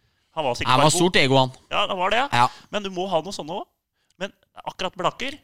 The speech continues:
Speaker 1: her er det lojalitet. Og det er viktig, altså.
Speaker 2: Det er viktig.
Speaker 1: I hvert fall i den, eh, fjerdedivisjonen <laughs> rundt her. For det, fi-, vok-, sånne stjernespillere vokser ikke på trær, selv om vi har mange gode også, altså. Men de er ikke, det er ikke noe sånn at de, "I dag gidder jeg ikke å spille."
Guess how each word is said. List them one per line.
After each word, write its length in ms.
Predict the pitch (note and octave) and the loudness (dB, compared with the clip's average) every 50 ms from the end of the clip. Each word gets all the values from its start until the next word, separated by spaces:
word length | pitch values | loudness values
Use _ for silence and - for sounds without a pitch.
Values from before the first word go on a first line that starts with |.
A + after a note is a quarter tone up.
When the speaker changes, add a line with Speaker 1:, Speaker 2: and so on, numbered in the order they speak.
| _ _ _ _ _ _ _ _ _ _ _ _ _ _ - | _ _ _ _ _ _ _ _ _ _ _ _ _ _ -2
Speaker 1:
her 280 | C3+ C#3+ E3 E3+ D3+ | 0 0 0 0 -4
er 920 | - - - _ _ _ _ _ _ _ _ _ _ _ _ _ B2 A#2+ B2 | -8 -12 -20 _ _ _ _ _ _ _ _ _ _ _ _ _ -10 -8 -8
det 60 | C3+ B2+ | -6 -4
lojalitet. 640 | B2 A2 G#2+ G#2 G#2+ G#2 G#2+ G2+ - B2 G#2+ - _ _ _ _ _ _ _ _ _ _ _ _ | -4 -4 -4 -6 -8 -10 -14 -14 -14 -16 -16 -18 _ _ _ _ _ _ _ _ _ _ _ _
Og 40 | |
det 80 | A#2+ B2 | -4 -2
er 140 | B2 B2 A#2+ | -2 -2 -2
viktig, 240 | A#2 - - - A#2 | -4 -8 -12 -12 -14
altså. 220 | G#2+ - - - _ | -14 -14 -20 -14 _
Speaker 2:
Det 80 | A2 | -4
er 120 | G#2+ G2+ G2+ | -2 -2 -4
viktig. 160 | - - - | -6 -8 -8
Speaker 1:
I 40 | - | -8
hvert 160 | A#2+ - - | -8 -8 -12
fall 240 | - - C#3+ C#3+ D3 D3 | -10 -8 -8 -8 -6 -8
i 60 | C#3+ | -8
den, 180 | C3+ C3 B2+ C3 B2+ | -8 -10 -10 -10 -12
eh, 80 | C3 C3 | -12 -12
fjerdedivisjonen 640 | B2+ - A#2+ A2 - - E2+ A2 - - A#2 B2 C3 - - - _ _ - - | -6 -6 -6 -6 -6 -10 -12 -10 -10 -10 -10 -10 -10 -10 -12 -12 _ _ -16 -16
<laughs> 300 | - - - - C3 B2+ | -16 -16 -14 -10 -8 -6
rundt 220 | C3 B2 - - | -6 -4 -4 -2
her. 160 | C#3+ D3 - - - _ _ _ _ _ _ _ _ _ _ _ _ _ | -2 -4 -4 -8 -16 _ _ _ _ _ _ _ _ _ _ _ _ _
For 100 | - C3+ | -8 -8
det, 300 | C#3 C3+ C3 C3+ C3+ C3+ - - | -6 -6 -6 -10 -12 -12 -14 -16
fi-, 80 | - _ | -20 _
vok-, 300 | D3 _ - _ - _ C#3+ D3 C#3+ | -20 _ -20 _ -20 _ -20 -20 -18
sånne 260 | - - C#3+ C3 C#3 | -16 -14 -12 -10 -10
stjernespillere 640 | C#3 - D3+ C3 A2 G2 G2+ F#2+ - B2 A#2+ D3+ D3 | -6 -2 -2 -2 -2 -2 -6 -10 -10 -8 -8 -8 -10
vokser 280 | A#2+ - - - B2+ C3+ | -10 -12 -10 -10 -12 -10
ikke 100 | - - | -12 -14
på 60 | - | -10
trær, 160 | - D#3+ F#3 G3 | -8 -8 -8 -6
selv 160 | - C3+ B2 C#3 | -8 -8 -10 -8
om 40 | |
vi 60 | E3 E3+ | -10 -10
har 80 | F3+ G#3 | -10 -10
mange 320 | F#3+ E3+ C3+ A2 B2 C3+ | -10 -12 -12 -12 -12 -12
gode 300 | B2+ B2 A#2 G#2+ B2 D#3+ | -12 -10 -8 -8 -8 -8
også, 80 | G3+ G#3+ | -8 -10
altså. 240 | - - - _ _ _ _ _ _ _ _ _ _ | -12 -16 -20 _ _ _ _ _ _ _ _ _ _
Men 80 | D3+ | -12
de 80 | D3+ D3 | -12 -12
er 80 | - - | -12 -12
ikke, 360 | _ _ _ - E3+ E3+ D#3+ D#3+ D3+ | _ _ _ -14 -10 -10 -10 -10 -10
det 60 | - C#3+ | -12 -14
er 40 | - | -16
ikke 100 | - D#3 | -14 -14
noe 80 | E3+ D#3 | -14 -12
sånn 140 | D3+ C3 B2+ | -10 -12 -12
at 80 | B2 | -10
de, 220 | - D3 C#3+ C#3+ C3+ A2+ _ _ _ _ _ - | -12 -10 -10 -10 -10 -12 _ _ _ _ _ -8
"I 60 | C#3+ | -6
dag 140 | C3 C3 B2 | -6 -4 -4
gidder 160 | A#2 G#2+ A2 | -4 -6 -6
jeg 20 | A#2+ | -6
ikke 140 | - C#3 | -8 -10
å 20 | - | -8
spille." 260 | - A#2 G#2 G#2+ D3+ | -8 -8 -8 -10 -14